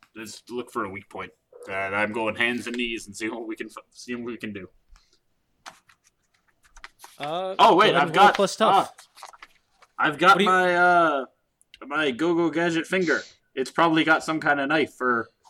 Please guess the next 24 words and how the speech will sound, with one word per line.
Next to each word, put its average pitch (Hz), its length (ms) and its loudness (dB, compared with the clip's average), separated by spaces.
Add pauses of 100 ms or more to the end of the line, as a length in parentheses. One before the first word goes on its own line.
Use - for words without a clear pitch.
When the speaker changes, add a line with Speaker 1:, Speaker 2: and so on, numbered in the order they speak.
(380)
Speaker 1:
I 120 100 -6
guess, 127 260 -4 (400)
prying 113 680 -8 (160)
thing 104 300 -12
or 95 180 -12 (160)
something 160 220 -4
to 131 60 -8
pull 143 240 -4
nails 113 460 -8
out. - 240 -16 (220)
I 139 80 0
don't 117 120 -2
know. 98 200 -8
It's - 80 -16
got 226 180 0
something 123 320 -2
on 101 80 -4
it. 151 40 -2
Speaker 2:
Uh, 156 320 -2 (1200)
roll 202 340 6
a 202 60 6
D 180 160 0
six. - 500 -8 (1040)
Speaker 1:
Six. - 580 -10